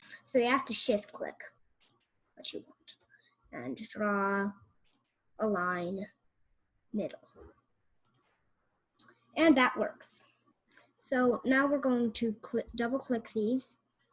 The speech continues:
and control click there. Con-, shift click there and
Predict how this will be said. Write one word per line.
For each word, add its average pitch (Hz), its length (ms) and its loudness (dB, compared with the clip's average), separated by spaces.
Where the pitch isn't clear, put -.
and 214 320 -2
control 220 360 -2
click - 420 -8
there. 311 340 -2
Con-, 214 160 -2
shift - 600 -4
click 202 420 -6
there 320 340 0
and 220 400 -2